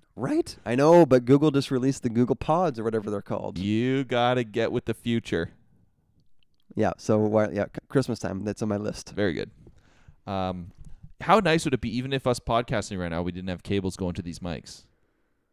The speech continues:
Speaker 1: Cables are an absolute joke, Jer.
Speaker 2: Dude, I had the best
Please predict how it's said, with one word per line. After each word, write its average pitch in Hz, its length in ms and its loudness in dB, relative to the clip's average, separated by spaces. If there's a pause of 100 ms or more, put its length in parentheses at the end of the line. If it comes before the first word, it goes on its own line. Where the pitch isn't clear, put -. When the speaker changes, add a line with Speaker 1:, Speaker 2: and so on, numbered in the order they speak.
(400)
Speaker 1:
Cables 139 340 2
are 113 120 0
an 107 60 0
absolute 101 360 -4
joke, 104 380 -2
Jer. - 240 -4
Speaker 2:
Dude, 185 260 2
I 151 80 -2
had 170 380 -6
the 190 140 6 (420)
best - 540 0